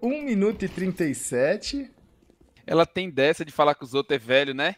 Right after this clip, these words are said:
Speaker 1: <laughs> Não é, mas
Speaker 2: Ela vai ganhar uns
Speaker 1: Pô,
Speaker 2: anos,
Speaker 1: ah,
Speaker 2: velho.
Speaker 1: que
Speaker 2: E
Speaker 1: isso,
Speaker 2: ela
Speaker 1: que
Speaker 2: vai ser uma
Speaker 1: maldade.
Speaker 2: velha rabuja,
Speaker 1: Perdão
Speaker 2: velho.
Speaker 1: aí, viu? Ó, só gravar, ó, o garotinho.
Speaker 2: Não, tá falando de mim.
Speaker 1: Olha, olha.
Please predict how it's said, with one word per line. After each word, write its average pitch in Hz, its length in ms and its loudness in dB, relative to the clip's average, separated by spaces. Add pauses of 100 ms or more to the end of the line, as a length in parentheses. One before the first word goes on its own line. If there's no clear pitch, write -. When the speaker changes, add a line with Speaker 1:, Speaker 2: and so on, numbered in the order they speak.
(120)
Speaker 1:
<laughs> - 140 -14
Não 320 540 -2
é, 147 260 4
mas 135 160 -10
Speaker 2:
Ela 185 120 2
vai 208 200 2
ganhar 226 220 -2
uns 226 100 -8
Speaker 1:
Pô, 208 140 4
Speaker 2:
anos, 196 120 8
Speaker 1:
ah, 156 420 8
Speaker 2:
velho. 135 120 0
Speaker 1:
que 139 80 -2
Speaker 2:
E 202 200 4
Speaker 1:
isso, 160 100 0
Speaker 2:
ela 185 160 4
Speaker 1:
que 180 80 0
Speaker 2:
vai 180 80 2
ser 175 60 6
uma 208 80 10
Speaker 1:
maldade. 165 360 4
Speaker 2:
velha 185 160 4
rabuja, 165 400 -2
Speaker 1:
Perdão 196 460 2
Speaker 2:
velho. 196 160 6
Speaker 1:
aí, 185 60 -2
viu? 190 260 -2
Ó, 180 160 4
só 185 260 0
gravar, 175 520 2
ó, 170 200 4
o 208 40 -2
garotinho. 214 320 0
Speaker 2:
Não, 254 80 2
tá 233 120 4
falando 190 240 2
de 156 120 2
mim. 165 60 2
Speaker 1:
Olha, 226 600 4
olha. 226 680 0